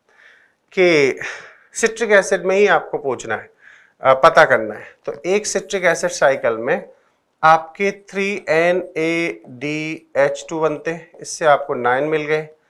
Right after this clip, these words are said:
आपको एक एफ़ ए डी एच टू बनता है, तो एफ़ ए डी एच टू से आपको दो एटीपी मिल गए और एक डायरेक्टली जीटीपी से मिलता है और उसे भी हम एटीपी कंसीडर करते हैं, तो एक एटीपी यहाँ से मिल गया,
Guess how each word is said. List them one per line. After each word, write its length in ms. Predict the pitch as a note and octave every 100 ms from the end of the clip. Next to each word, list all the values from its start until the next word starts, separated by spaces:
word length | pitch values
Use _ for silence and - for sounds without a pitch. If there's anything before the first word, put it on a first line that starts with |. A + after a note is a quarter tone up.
| _ _ _ _ _ D3+
आपको 380 | D3 - F3+ - -
एक 180 | F#3 F#3
एफ़ 220 | D#3+ F3+
ए 40 |
डी 120 | E3 E3+
एच 180 | E3 -
टू 100 | E3
बनता 340 | D3+ - D3
है, 180 | D3 D3 - _ -
तो 100 | C3+
एफ़ 200 | C#3 E3+
ए 60 | E3
डी 140 | D#3
एच 200 | D#3 D#3
टू 100 | D#3+
से 140 | D#3 D#3+
आपको 400 | C#3+ C#3+ - D#3+
दो 280 | C3 C3+ D3+
एटीपी 360 | D3+ D3+ D3
मिल 180 | C#3+ C#3
गए 240 | C3+ D3 - _ _ - - - -
और 260 | - - -
एक 280 | F#3 G3+ D#3+
डायरेक्टली 440 | C3+ C3 C#3+ F3 D#3+
जीटीपी 540 | B2 C#3 - D#3+ F3+
से 200 | - F3
मिलता 400 | C#3+ A#2+ G#2 A#2
है 400 | A#2 C3 F3 - - - - _ -
और 140 | D#3 D3+
उसे 260 | D#3 - D#3+
भी 140 | F3
हम 160 | F#3 F3+
एटीपी 400 | D3 C#3 C3+ C#3
कंसीडर 480 | C3+ C3 C#3+ B2+ A#2+
करते 320 | B2+ A#2 C#3
हैं, 80 | C#3+
तो 60 |
एक 260 | - D3+ D3
एटीपी 320 | D3 D3 C3+
यहाँ 160 | B2 B2+
से 140 | -
मिल 160 | D#3+ D3+
गया, 220 | C#3+ C#3+